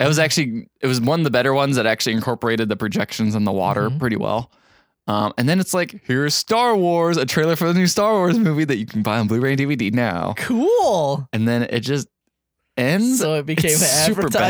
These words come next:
Speaker 2: advertisement?
Speaker 1: Yeah, it was really, like,
Speaker 2: <laughs>
Speaker 1: I know obviously it's all advertising is Disney, but at least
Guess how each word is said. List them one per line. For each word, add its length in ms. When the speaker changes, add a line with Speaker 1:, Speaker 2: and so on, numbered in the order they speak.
Speaker 2:
advertisement? 280
Speaker 1:
Yeah, 260
it 80
was 200
really, 300
like, 220
Speaker 2:
<laughs> 40
Speaker 1:
I 80
know 160
obviously 560
it's 180
all 200
advertising 600
is 140
Disney, 340
but 140
at 80
least 420